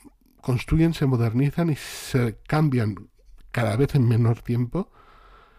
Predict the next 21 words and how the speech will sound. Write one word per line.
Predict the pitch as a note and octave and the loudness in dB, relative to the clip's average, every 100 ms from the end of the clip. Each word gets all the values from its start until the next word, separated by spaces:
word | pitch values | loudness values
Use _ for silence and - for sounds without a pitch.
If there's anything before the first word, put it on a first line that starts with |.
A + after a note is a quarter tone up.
| - _ _ _ - | -20 _ _ _ -8
generando | - B2 B2 C#3 D#3 | -2 0 0 0 0
grandes, | C#3+ B2+ B2 - | 2 0 -2 -4
grandes | B2 B2 A#2+ B2+ - - | -4 -2 -2 -4 -6 -10
espacios, | A#2 - G2+ F#2 - D2+ - - - | -10 -8 -10 -10 -14 -16 -16 -18 -18
¿de | |
acuerdo? | - G#2+ B2+ F#3+ | -10 -6 -4 -4
De, | F3 B2+ G#2 G2 | -4 -4 -4 -8
de | G#2 G#2 | -10 -10
crecimiento | A2+ A#2+ A2+ A2+ | -8 -4 -2 -2
económico | A#2+ A2+ B2 B2+ C#3 | -4 -2 -2 -2 -2
y | |
de | A2+ | -2
poder, | - F2 E2+ - _ - - - - - _ | -4 -8 -10 -16 _ -20 -20 -20 -20 -20 _
¿de | |
acuerdo? | _ G#2+ C#3+ - - - - - _ _ _ _ _ _ - | _ -8 -6 -8 -20 -20 -20 -20 _ _ _ _ _ _ -10
Vale. | G#2+ D#2+ - _ _ _ _ _ _ _ _ - - | -8 -8 -12 _ _ _ _ _ _ _ _ -18 -2
Este | D3+ - F#3+ | 0 4 4
modelo, | D#3+ A2 C3+ A#3+ - - - - - - - - - - | 4 4 2 0 -6 -20 -20 -20 -20 -20 -20 -20 -20 -8
eh, | C3 A2+ A2 G#2+ G2+ F#2+ F#2+ - _ _ - - | -2 0 0 -2 -2 -4 -8 -14 _ _ -20 -10
que | - A#2 | -2 0
ha | A2 A2 | 2 0